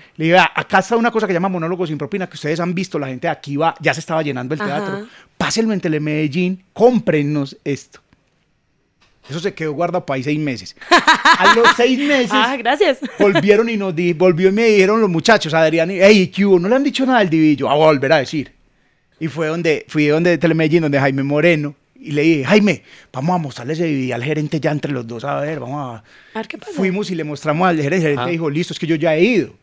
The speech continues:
Speaker 1: El gerente ya había ido a vernos. "Vamos a hacerlo, pero no hay plata".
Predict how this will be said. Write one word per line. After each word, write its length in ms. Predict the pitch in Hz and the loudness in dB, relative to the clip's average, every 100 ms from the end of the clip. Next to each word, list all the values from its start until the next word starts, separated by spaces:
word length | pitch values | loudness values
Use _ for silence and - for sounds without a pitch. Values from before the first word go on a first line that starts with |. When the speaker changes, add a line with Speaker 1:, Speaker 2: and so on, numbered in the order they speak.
| - | -12
Speaker 1:
El 120 | 139 | -6
gerente 260 | 151 143 170 | -4 -4 2
ya 120 | 185 | 2
había 280 | 180 185 180 | 4 6 6
ido 240 | 185 180 | 6 4
a 100 | 175 | 6
vernos. 460 | 180 156 170 175 - - - - - _ | 6 4 -2 -8 -14 -20 -20 -20 -20 _
"Vamos 260 | 170 214 240 | 4 6 6
a 40 | |
hacerlo, 440 | 196 240 214 135 - | 8 6 6 2 0
pero 180 | 190 | 2
no 80 | 185 | 4
hay 80 | 180 | 2
plata". 400 | 185 180 - - | 4 2 0 -12